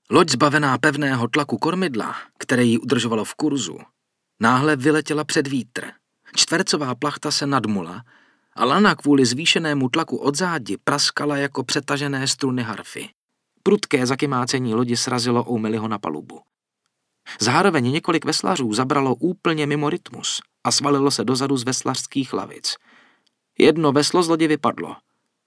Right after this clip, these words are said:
Několik dalších se zaklínilo do sousedních. Výsledkem byl dokonalý zmatek.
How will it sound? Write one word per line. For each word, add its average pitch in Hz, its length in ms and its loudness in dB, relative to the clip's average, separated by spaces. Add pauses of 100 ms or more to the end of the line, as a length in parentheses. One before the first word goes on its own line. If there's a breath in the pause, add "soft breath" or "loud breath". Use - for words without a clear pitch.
(180 loud breath)
Několik 143 340 4
dalších 131 520 0
se 120 100 0
zaklínilo 135 500 0
do 143 100 2
sousedních. - 720 -6 (440)
Výsledkem 104 800 -2 (400)
byl 101 200 2
dokonalý 147 520 -2
zmatek. - 460 -12